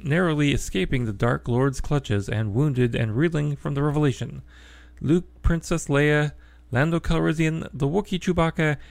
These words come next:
and the droid C three P O and R two D two must fight their way back to the Rebel Alliance.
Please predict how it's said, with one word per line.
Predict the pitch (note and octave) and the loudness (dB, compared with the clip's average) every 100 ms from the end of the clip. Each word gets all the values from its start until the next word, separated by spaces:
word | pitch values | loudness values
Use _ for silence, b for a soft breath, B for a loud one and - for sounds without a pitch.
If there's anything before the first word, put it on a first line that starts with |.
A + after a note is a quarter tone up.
| B | B
and | E3 | -2
the | F#3 | -2
droid | E3+ F#3 F#3+ D3+ | 2 2 2 0
C | - E3 | -2 -4
three | - E3+ E3 | 0 0 2
P | - B2+ | 4 4
O | B2 C3 | 4 2
and | C3+ | 2
R | G#2 | 0
two | F#2+ G2+ | 0 -2
D | G#2 C3+ | -2 -2
two | - A#2 G#2 b b b - | 0 0 0 b b b -6
must | C#3+ - | -4 -4
fight | D#3 E3 - | -4 -4 -2
their | C#3 | 0
way | C#3+ | 2
back | C3 C3 C3+ - | 2 2 0 -4
to | - C3+ | -4 0
the | C3 | 0
Rebel | A2+ A2 A2 G#2+ | 0 0 2 0
Alliance. | A2 G2 - - | 0 -2 -6 -14